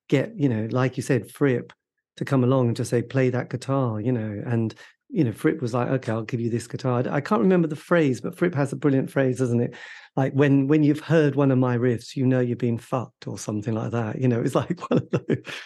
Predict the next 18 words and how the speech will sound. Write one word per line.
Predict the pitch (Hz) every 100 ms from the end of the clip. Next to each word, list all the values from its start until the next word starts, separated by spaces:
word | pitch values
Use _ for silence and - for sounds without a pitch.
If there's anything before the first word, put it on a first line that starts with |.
| - _
he, | 190 156 -
he | - 196
rates | 202 180 -
himself, | 127 120 123 110
doesn't | 131 131
he? | 113 107 - -
But | 185
it's | 170 170
one | 180 180
of | 165
those | 160 147 135
ones, | 139 135 131 143
you | 151
know, | 117
it's | 120 123
like, | 131 131 214
it | 160
is, | 156 131